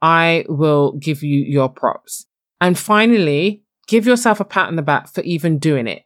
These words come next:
because it was super, super scary. Um, but you did it anyway because you are a badass, okay? So that's your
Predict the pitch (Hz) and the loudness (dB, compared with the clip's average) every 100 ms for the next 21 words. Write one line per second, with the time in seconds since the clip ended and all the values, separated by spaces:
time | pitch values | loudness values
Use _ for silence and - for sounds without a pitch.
0 | - 170 170 151 147 151 - 208 196 180 | -14 -8 -4 -2 -2 -2 -2 -2 -2 -4
1 | - 175 165 - - 117 58 101 202 - | -4 -4 -4 -6 -4 -4 -4 -8 -8 -12
2 | _ _ _ _ - 170 165 160 156 180 | _ _ _ _ 0 2 4 2 0 0
3 | 180 160 180 170 151 147 135 123 143 160 | 2 2 2 0 0 0 0 0 -2 -4
4 | - 147 160 160 151 143 147 139 151 151 | -6 -8 -6 -2 0 -2 -4 -4 -4 -4
5 | - 127 123 131 127 120 - 120 82 57 | -2 -2 -2 -4 -4 -6 -4 -4 -4 -6
6 | - - - _ - 143 147 160 147 180 | -10 -14 -18 _ -8 -6 -4 -2 2 2
7 | 254 294 _ _ _ - 190 185 208 240 | 2 0 _ _ _ -4 -2 0 0 0
8 | 247 | 0